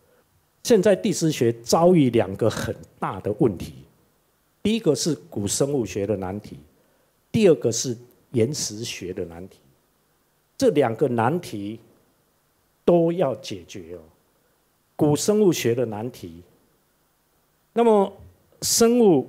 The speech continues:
很多生物经过漫长的地质岁月哦，它并没有进化，这就叫做活化石嘛。那么所以呢，这些古生物学家就给它一个名称，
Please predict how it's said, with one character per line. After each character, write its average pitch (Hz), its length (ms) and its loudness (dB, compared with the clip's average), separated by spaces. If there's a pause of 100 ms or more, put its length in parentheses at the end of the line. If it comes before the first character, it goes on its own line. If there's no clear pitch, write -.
很 135 300 -2
多 180 180 2
生 175 280 2
物 147 100 4
经 180 240 -6
过 175 160 2
漫 165 320 -2
长 110 260 -8
的 110 140 -4
地 - 240 -10
质 113 160 -14
岁 120 320 -6
月 117 140 -4
哦， 85 180 -10 (400)
它 127 100 -6 (160)
并 135 140 -6
没 110 140 -4
有 95 80 -4
进 87 260 -14
化， 80 180 -20 (840)
这 196 80 -4
就 185 120 -2
叫 180 160 -2
做 170 160 0
活 120 200 -8
化 135 160 -6
石 - 220 -14
嘛。 80 140 -20 (1300)
那 226 140 4
么 185 220 4 (360)
所 226 260 2
以 165 140 4
呢， 156 220 2 (400)
这 202 100 -4
些 208 140 0
古 147 200 -2
生 185 160 -2
物 180 60 0
学 151 180 0
家 151 200 0 (100)
就 240 180 0 (140)
给 117 180 -2
它 165 360 -6
一 - 80 -4
个 151 200 0
名 120 300 -4
称， 160 420 -4